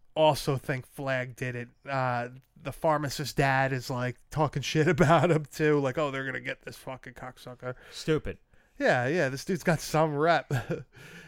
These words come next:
Speaker 1: So I think Meg's mom gives her, like, a Xanny bar before she goes to bed.
Speaker 2: Mm-hmm.
Speaker 1: Right? Didn't it seem like that?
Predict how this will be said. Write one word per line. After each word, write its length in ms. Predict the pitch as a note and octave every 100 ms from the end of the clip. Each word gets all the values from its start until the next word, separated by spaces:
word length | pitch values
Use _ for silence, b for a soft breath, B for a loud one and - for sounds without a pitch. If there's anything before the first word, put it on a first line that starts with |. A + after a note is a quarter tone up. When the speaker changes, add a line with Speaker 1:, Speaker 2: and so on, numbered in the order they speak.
| B
Speaker 1:
So 460 | - G#3 F3+ E3+ D#3
I 140 | D#3+
think 340 | - C#4 C4
Meg's 560 | E3 D3+ D#3 D#3+ D3 B2+
mom 400 | C3 A#2+ D3+ F3
gives 240 | C#3+ C3
her, 100 | C3
like, 180 | B2+ B2+
a 40 | A#2+
Xanny 380 | G#2+ A#2+ C#3+ A#2
bar 340 | A2+ A2+ G#2+
before 280 | - B2 C#3+
she 100 | B2
goes 160 | C3+ B2
to 80 | A#2+
bed. 320 | A#2+ B2 A2+ _
Speaker 2:
Mm-hmm. 260 | A#2 A2+ A#2 -
Speaker 1:
Right? 320 | B2+ C#3 E3+ C3
Didn't 160 | D3+
it 120 | E3 C#3+
seem 200 | D#3+ D#3+
like 220 | E3 D#3
that? 260 | E3+ E3+